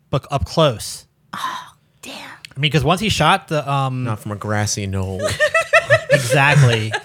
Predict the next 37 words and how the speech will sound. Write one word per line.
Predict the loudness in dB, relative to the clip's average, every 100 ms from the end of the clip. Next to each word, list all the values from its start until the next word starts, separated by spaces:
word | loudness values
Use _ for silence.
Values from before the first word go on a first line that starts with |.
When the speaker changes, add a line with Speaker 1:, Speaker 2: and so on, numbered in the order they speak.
| 0
Speaker 1:
Once | 2 2
he, | 2
'cause | 2 2
once | 6 6
he | 6
shot | 4 6 4 2 -2
the, | -2 0 0
um, | 0 0 -2 -4 _ _ _ _ _ _ _
the | -4 -2 -2 -4 _ _ _ _ -8
Prime | -2 0 0
Minister | 0 -2 -2 -4
Shinzo | -2 -2 -2 -2 -2 -2
Ab-, | -2 -4 -6 -16 -16 -8
Abe, | -6 -6 -8 -10 _ _ _ _ _
he | -8 -2 0
Speaker 3:
I'm | 0
gonna | 0
go | 0 -2 -2
with |
Abe, | -4 -4
yeah. | -6 -8 -10 -10
Speaker 1:
Abe. | -8 -8 -8 -10 _ _ _ _ _
Speaker 3:
That | -16
sounds | -12 -12
Speaker 1:
They, | -12
Speaker 3:
Japanese. | -12 -4 -2 -2 -2
Speaker 1:
they | -2
caught | 0 2 2
him, | 0
like, | -4 -6
right | -6
away. | -6 -6 -8
The | -6
guy | -4 -2
didn't | -2
get | -4
away. | -6 -6 -8 -10